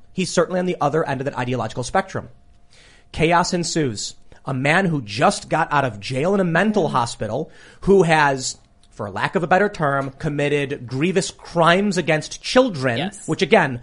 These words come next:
Speaker 1: family-friendly show. I won't get into the details about what this man did to multiple children, but let me just say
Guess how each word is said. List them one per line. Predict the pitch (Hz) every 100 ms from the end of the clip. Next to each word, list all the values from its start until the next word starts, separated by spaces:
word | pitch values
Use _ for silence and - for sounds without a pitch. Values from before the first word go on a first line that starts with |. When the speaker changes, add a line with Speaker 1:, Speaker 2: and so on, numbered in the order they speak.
| -
Speaker 1:
family-friendly | - 190 185 180 160 170 160 139 147
show. | - 180 143 - -
I | 139
won't | 175 185
get | 170
into | 156
the | 135
details | 190 220 165 143
about | 139 -
what | 165 -
this | 160 -
man | 160 151 131
did | 165 -
to | 131
multiple | 120 208 220 - 127
children, | - 131 120 147
but | 139
let | 143 160
me | 170
just | 139 156 -
say | - 190 151 123